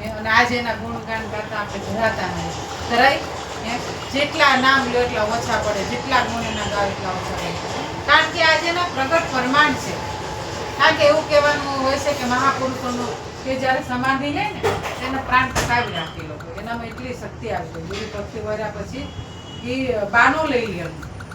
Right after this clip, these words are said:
કે જ્યાં ભૂલોક સુધી જ્યાં એની ઈચ્છા હોય ને, ત્યાંથી પ્રાણ ટકાવી એટલે એના તમે નામ લ્યો, કાંઈ બી એનું તમે સ્મરણ કરો,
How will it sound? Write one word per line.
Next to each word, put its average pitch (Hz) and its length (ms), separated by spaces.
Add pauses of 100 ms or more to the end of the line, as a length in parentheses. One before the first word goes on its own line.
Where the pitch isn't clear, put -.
(140)
કે 214 60
જ્યાં 254 640
ભૂલોક 262 500
સુધી 254 280
જ્યાં 269 240
એની 294 300
ઈચ્છા 349 180
હોય 359 180
ને, 311 60
ત્યાંથી 262 300
પ્રાણ 233 280
ટકાવી - 240 (1080)
એટલે 247 200
એના 240 220
તમે 240 260
નામ 247 300
લ્યો, 247 240 (440)
કાંઈ 240 200
બી 247 80
એનું 233 220
તમે 240 200
સ્મરણ 226 420
કરો, 226 320